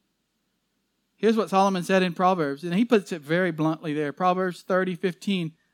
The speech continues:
"The leech has two daughters, give, give." The leech, sucking the life out of you.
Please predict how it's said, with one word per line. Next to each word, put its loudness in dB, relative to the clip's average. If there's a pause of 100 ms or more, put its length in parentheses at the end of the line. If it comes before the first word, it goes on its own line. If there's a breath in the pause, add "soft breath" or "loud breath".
(120)
"The 2
leech 6
has -2
two -6
daughters, 2
give, 0
give." -2 (1300)
The -8
leech, -6
sucking -2
the -4
life -2
out -12
of -20
you. -20